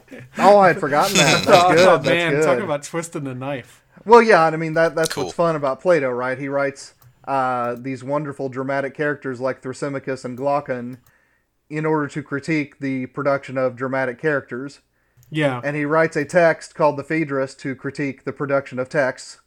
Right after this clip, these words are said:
Speaker 3: Right.
Speaker 2: So sometimes, sometimes when Derrida makes that move and, and turns the text in on itself, it's tedious and, and stretching. But with, with Plato, uh,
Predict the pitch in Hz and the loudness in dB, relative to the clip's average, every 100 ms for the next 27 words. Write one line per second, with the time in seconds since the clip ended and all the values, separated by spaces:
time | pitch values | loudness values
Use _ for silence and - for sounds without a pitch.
0 | _ _ _ _ _ _ _ - - - | _ _ _ _ _ _ _ -20 -18 -8
1 | 85 82 80 _ _ - 180 240 247 247 | -6 -6 -8 _ _ -4 0 0 0 0
2 | 196 165 - - 240 247 220 175 160 156 | -2 -2 -10 -6 -2 0 -2 -2 -4 -2
3 | 151 143 143 143 139 - 143 135 135 135 | 0 2 0 0 -6 -6 -6 -6 -8 -6
4 | 127 123 - 175 131 131 139 139 135 151 | -6 -8 -12 -10 -10 -10 -10 -8 -6 -6
5 | 143 127 131 - 131 - 143 131 123 - | -6 -6 -8 -6 -8 -6 -8 -6 -8 -10
6 | - 131 120 127 131 - 156 135 127 120 | -8 -8 -10 -14 -16 -8 -6 -4 -6 -8
7 | - - 120 123 143 123 - - 143 139 | -12 -12 -12 -12 -12 -12 -10 -4 -4 -4
8 | 127 120 123 120 - 165 147 165 160 - | -10 -10 -10 -12 -10 -10 -10 -10 -12 -10
9 | 233 220 202 147 143 - - - | -8 -4 -2 -2 -4 -12 -20 -20